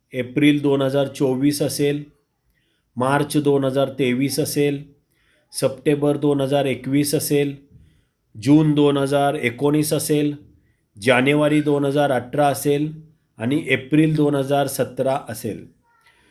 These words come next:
या सर्व प्रश्नपत्रिका अचूक उत्तरासहित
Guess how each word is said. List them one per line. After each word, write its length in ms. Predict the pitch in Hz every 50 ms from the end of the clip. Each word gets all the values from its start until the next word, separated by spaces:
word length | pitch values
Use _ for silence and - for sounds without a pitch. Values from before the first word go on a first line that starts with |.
| _ _ _ _ _ -
या 360 | 117 131 160 170 175 180 180 165
सर्व 460 | 170 - 170 170 170 180 175 180 180
प्रश्नपत्रिका 1160 | 175 170 151 156 - 156 151 156 151 156 147 135 - 147 143 139 139 143 120 147 - - - - _ _ _ _ _ _ _ _ _ _ _ _ _ _ _ _ _ _ _ _ _
अचूक 460 | - 147 156 156 - 196 214 214 202 220
उत्तरासहित 960 | 175 151 156 - - 165 156 160 156 151 147 151 - 147 131 127 151 147